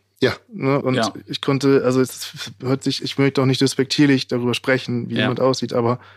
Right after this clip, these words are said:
Speaker 2: einfach um das für auch jetzt in einem Podcast irgendwie versuchen, sichtbar zu machen, dass man sich das vorstellt, das ist wirklich so. Und warum passiert das?
Speaker 3: Okay, also man muss vielleicht einfach, um es einzuordnen, ähm, diese Situationen entstehen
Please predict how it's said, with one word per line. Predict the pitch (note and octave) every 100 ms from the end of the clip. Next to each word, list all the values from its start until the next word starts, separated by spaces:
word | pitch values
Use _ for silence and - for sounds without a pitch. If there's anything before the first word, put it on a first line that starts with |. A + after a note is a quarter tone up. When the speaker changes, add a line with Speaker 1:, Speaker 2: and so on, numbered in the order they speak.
| - _ _ _ _
Speaker 2:
einfach | C3 C3 B2
um | C3
das | B2+ - _ _
für | - B2+ B2
auch | B2 C3
jetzt | B2+ - -
in | - B2
einem | B2
Podcast | A#2+ C3+ - B2 B2 - -
irgendwie | B2 B2+ A#2+
versuchen, | C3 C3 B2+ B2+
sichtbar | B2+ C3 - B2+
zu | -
machen, | C3 B2+ A#2+
dass | A#2+
man | B2
sich | A#2
das | -
vorstellt, | - C3+ B2 B2
das | B2+ A#2+
ist |
wirklich | B2+ - C3 - _ _ _ -
so. | -
Und | C3
warum | C3+ E3 E3+
passiert | D#3+ E3+ D#3
das? | A2 - _ _ _ -
Speaker 3:
Okay, | A2 - A#2
also | G2+ G2+ A2 A2+ A#2+ A#2+ A2+ - - -
man | B2
muss | C#3+ -
vielleicht | C#3+ C3+ C#3 -
einfach, | B2 C3 B2
um | A#2+
es | A#2 - _ _ _
einzuordnen, | - A#2+ C3+ A#2 G2+ G2 G2 G2 G2+ F#2+
ähm, | G#2+ A2 A2 A2+ A2 _ - _ _
diese | A2 A2 C3+ D3 C3+
Situationen | C3+ B2+ C3 A#2 C3 B2 C3 B2
entstehen | A2+ - - B2 B2+ B2+ B2